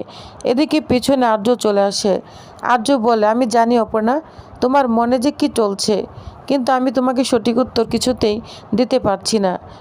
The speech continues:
আমি যে বাধা, সব কিছু জেনেও আমি তোমাকে কোনো কথাই বলতে পারছি না, তুমি আমাকে ক্ষমা করে দিও অপর্ণা," মনে মনে বলতে থাকে। আর তখনই দেখা যায় অর্ক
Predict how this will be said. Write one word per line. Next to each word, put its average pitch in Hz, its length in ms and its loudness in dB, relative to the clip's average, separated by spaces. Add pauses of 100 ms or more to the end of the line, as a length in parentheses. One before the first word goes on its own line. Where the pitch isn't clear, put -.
(120)
আমি 254 220 0
যে 247 200 0
বাধা, 202 500 2
সব 285 200 2
কিছু 302 260 0
জেনেও 247 320 2
আমি 262 160 0
তোমাকে 233 540 -2 (200)
কোনো 285 200 2
কথাই 269 340 2
বলতে 233 280 0
পারছি 202 340 -2
না, 208 120 2
তুমি 262 180 0
আমাকে 269 260 0
ক্ষমা 233 300 0
করে 262 220 2
দিও 220 200 2
অপর্ণা," 220 400 0 (500)
মনে 269 220 2
মনে 285 240 2
বলতে 214 300 -2
থাকে। 202 380 0 (500)
আর 247 240 2
তখনই 277 340 0
দেখা 233 300 0
যায় 220 200 2
অর্ক 226 240 0